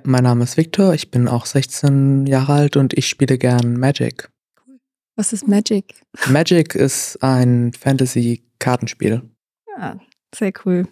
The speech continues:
Speaker 2: Ja, ich bin, äh, Samira, ich bin dreiundzwanzig Jahre alt und ich spiele gern Theater. Ähm, genau, und ich werd euch so ein bisschen durch den Podcast begleiten. Ich werd die Moderation übernehmen und hab immer wieder WalfängerInnen dabei,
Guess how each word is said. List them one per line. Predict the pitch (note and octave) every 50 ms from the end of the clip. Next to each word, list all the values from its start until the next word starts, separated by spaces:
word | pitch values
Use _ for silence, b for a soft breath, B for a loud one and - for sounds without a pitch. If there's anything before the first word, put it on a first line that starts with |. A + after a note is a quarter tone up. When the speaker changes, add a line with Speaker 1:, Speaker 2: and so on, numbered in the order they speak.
| _ _ _ B B B B B B B B B B _
Speaker 2:
Ja, | - B3 A#3+ A3+
ich | - A#3+ - -
bin, | - B3 A#3 A#3 A3+ A3
äh, | - G3+ G3+ G3+ G3
Samira, | G3 - F#3+ F#3+ F#3+ F#3+ G3 - G#3 G#3
ich | G#3+ - - -
bin | F#3+ F#3+ F#3 F#3 F3+ F3+ F3+
dreiundzwanzig | F#3 G3+ G#3 A3+ A#3 - A3+ G3+ G3+ G3+ F#3+
Jahre | G3+ G3 F#3 - - -
alt | F3+ F#3 F3+ F3+ - - b b b b b b b b b b b _
und | - G#3 G#3 G3 F#3+
ich | - - F#3+
spiele | - - - F3+ F3+
gern | F3+ F3 E3 F3
Theater. | - - C3 D#3+ D#3 - - - E3 F3 F3 D#3 - _ _ _ _ _ _ _ -
Ähm, | - F#3+ F3+ F3 F3 E3+ E3 E3 E3+ E3+ - _ _ _ _ _ _ _ -
genau, | - G#3+ F#3+ E3 E3
und | F#3 -
ich | A3 - -
werd | G#3+ G3+ - -
euch | F3+ F3+ F#3 - - -
so | - F3
ein | E3+ E3
bisschen | F3 F3+ - F#3+ F3
durch | F3 F3+ -
den | - F#3
Podcast | - - G#3 G3 - - F3+ F#3 - -
begleiten. | - E3+ - F3 F3+ G#3 A3 - - G3+ G3+ G3+ B B B B B B B B
Ich | - -
werd | - G3 F#3 -
die | - F3 F3 F3 F3
Moderation | F3+ F3+ F3+ F3+ F3 - - - D4+ D4
übernehmen | C4+ A#3+ A#3 A3+ A3+ A3 A3 A3 A3 A3 A3
und | - - F#3+ F#3 F3+ F3+ - -
hab | - F#3 - _ -
immer | F3+ F3+ F3+ F3 F3 F3
wieder | F3 E3+ E3+ E3+ E3 E3 F3+
WalfängerInnen | F#3 G3 F#3+ - - F#3 F3 - - F3+ F3 F3
dabei, | F3 F3 E3+ - E3+ E3 E3+ E3 F3